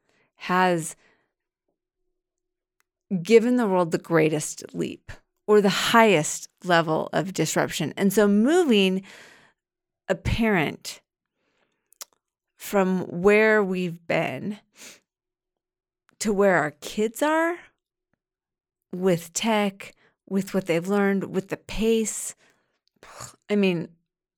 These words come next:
the list goes on and on. This disruption is, is significant. And I'll watch my son come in and, you know, there's something that my husband's done forever and ever and ever,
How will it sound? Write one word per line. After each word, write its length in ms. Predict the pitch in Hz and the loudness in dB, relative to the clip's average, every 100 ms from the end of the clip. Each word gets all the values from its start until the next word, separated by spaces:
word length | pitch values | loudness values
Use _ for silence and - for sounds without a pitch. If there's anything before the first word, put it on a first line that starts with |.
| _ - | _ -4
the 200 | 196 202 | 0 4
list 260 | 202 196 | 2 2
goes 220 | 196 175 | -2 0
on 180 | 180 175 | 0 0
and 100 | 175 | -2
on. 280 | 170 208 233 _ _ _ _ _ _ _ _ _ _ _ _ _ _ _ _ _ _ _ _ _ _ _ _ 202 | -4 -4 -6 _ _ _ _ _ _ _ _ _ _ _ _ _ _ _ _ _ _ _ _ _ _ _ _ -6
This 360 | 202 277 - | 0 0 0
disruption 640 | 214 196 202 185 - 165 - | -2 -2 0 -2 -2 -6 -6
is, 420 | 160 160 175 - - | -4 -4 -6 -18 -4
is 160 | 180 170 | -4 -2
significant. 720 | 160 156 156 160 - - - _ _ _ _ _ - | -6 -6 -8 -10 -14 -14 -16 _ _ _ _ _ -4
And 220 | 202 190 - - | -2 -2 -2 -2
I'll 160 | 240 | -2
watch 320 | 269 240 - | 0 -4 -4
my 140 | 202 180 | -4 -4
son 260 | 208 220 | -2 -4
come 300 | 226 - 190 | -6 -6 -4
in 300 | 175 170 170 170 - _ _ _ _ _ - | -4 -4 -6 -10 -20 _ _ _ _ _ -8
and, 360 | 185 175 175 - | -4 -4 -4 -8
you 100 | 214 | -4
know, 80 | 190 | -2
there's 160 | 180 180 | -2 -4
something 280 | 180 170 175 | -8 -6 -8
that 80 | 143 | -6
my 80 | 175 | -6
husband's 400 | 170 170 165 - | -6 -6 -8 -6
done 220 | 175 165 | -8 -6
forever 340 | 160 165 175 | -2 -2 -2
and 100 | 175 | -4
ever 140 | 170 170 | -6 -6
and 100 | - | -8
ever, 320 | - 151 | -6 -6